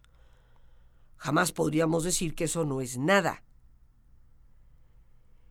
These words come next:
¿Qué es lo que nos impide, ciertamente, valorarnos y tener esa gratitud tan especial <clears throat> por la vida misma y por ser quienes somos?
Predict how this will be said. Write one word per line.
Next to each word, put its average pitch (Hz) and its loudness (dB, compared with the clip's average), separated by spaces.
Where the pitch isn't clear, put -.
¿Qué 285 2
es 302 2
lo 277 2
que 214 2
nos 185 0
impide, 165 -2
ciertamente, 185 0
valorarnos 156 2
y 165 -6
tener 233 8
esa 285 2
gratitud 196 -2
tan 214 -2
especial 180 2
<clears throat> 233 4
por 160 -4
la 151 0
vida 185 0
misma 170 0
y 180 -4
por 143 -2
ser 208 2
quienes 147 -2
somos? 160 2